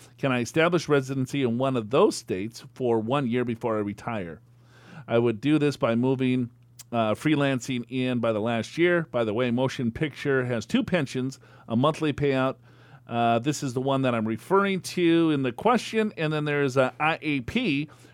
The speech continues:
which I would just convert to an I R A when it comes time. Thanks again. I seem not giving you enough information when I ask questions, so hopefully this time I gave you enough.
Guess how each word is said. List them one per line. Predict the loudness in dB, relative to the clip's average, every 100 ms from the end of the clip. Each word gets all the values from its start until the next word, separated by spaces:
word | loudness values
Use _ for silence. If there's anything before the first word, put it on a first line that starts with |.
| -8
which | 0 0 -2 -8
I | -2 0
would | 0 0
just | 0 -2
convert | -2 0 0 0
to | -2
an |
I | -2 -2
R | -2
A | -2
when | -2 -6
it | -8
comes | -10 -10
time. | -14 -12 -10 -10 -6
Thanks | -6 -6 -6
again. | -4 -2 -2
I | -4
seem | -8 -8 -6 -4 -6 -8 -14 -20 -4
not | -2 0
giving | 0 -2 0
you | 0
enough | 0 -2 -2
information | -4 -2 -2 -4 -4 -4
when | -4
I | -4
ask | -4 -6 -2
questions, | -2 -2 -2
so | 0
hopefully | 0 0 -2
this | -4
time | -4 -4
I | -4
gave | -2 -2
you | 0
enough. | -2 -4 -12